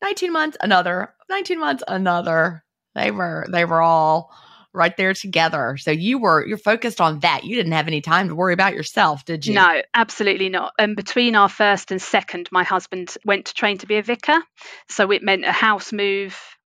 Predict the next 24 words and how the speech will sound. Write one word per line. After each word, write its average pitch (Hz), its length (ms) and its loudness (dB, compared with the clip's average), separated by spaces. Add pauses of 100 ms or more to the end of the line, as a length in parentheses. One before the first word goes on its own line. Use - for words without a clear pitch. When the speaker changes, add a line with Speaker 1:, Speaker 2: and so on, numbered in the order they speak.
(400)
Speaker 2:
and 180 500 0 (240)
a 190 60 -2
move 185 320 0
away 180 280 0
from 175 360 -6 (100)
kind 180 160 -2
of 175 60 -6
family 180 300 0
and 180 120 -6
friend 190 220 -6
support. 185 480 -6 (640)
So 185 560 2
I - 60 -2
think - 320 -6
basically 175 560 -4
I 175 220 -2 (920)
kind 196 180 -2
of 190 80 -10
dealt 196 220 2
with 180 140 -12
that - 220 0
probably 175 300 -8
by 175 380 -2 (720)
eating 185 400 -6